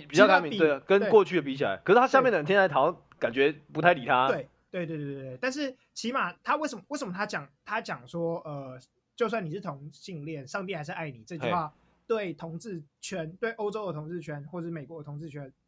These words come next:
Speaker 2: 然后欧美同志圈有影响力有多大？这真的是因为他其-，其实就是真的有全球超过一半以上的基督徒的基督信仰最终解释。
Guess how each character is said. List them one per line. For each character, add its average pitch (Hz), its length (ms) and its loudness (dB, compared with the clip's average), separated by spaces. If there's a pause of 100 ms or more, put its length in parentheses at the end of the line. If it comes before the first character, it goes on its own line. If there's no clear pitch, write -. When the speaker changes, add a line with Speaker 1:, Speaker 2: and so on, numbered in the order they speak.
(220)
Speaker 2:
然 180 100 -14
后 208 100 -8
欧 - 20 -4
美 190 140 -6
同 156 160 -12
志 170 80 -12
圈 160 120 -10
有 143 140 -12 (800)
影 196 120 -6
响 202 160 -4
力 165 60 -4
有 170 80 -4
多 143 300 -16
大？ 139 260 -10 (720)
这 226 100 -8
真 214 140 -6
的 196 80 -6
是 190 100 -8
因 180 120 -6
为 160 280 -6 (840)
他 311 160 -2
其-， 196 300 -14
其 196 180 -10
实 208 120 -10
就 226 140 -6
是 196 60 -12
真 190 220 -10
的 190 80 -12
有 143 280 -10 (360)
全 190 520 -10
球 170 440 -10
超 196 200 -6
过 202 220 -6
一 175 100 -10
半 196 240 -4
以 147 80 -8
上 175 200 -8
的 156 40 -8
基 170 160 -14
督 165 200 -8
徒 139 160 -18
的 123 240 -20 (800)
基 233 160 -14
督 254 160 -10
信 247 160 -10
仰 131 180 -12
最 170 140 -10
终 156 180 -8
解 135 140 -16
释。 - 180 -20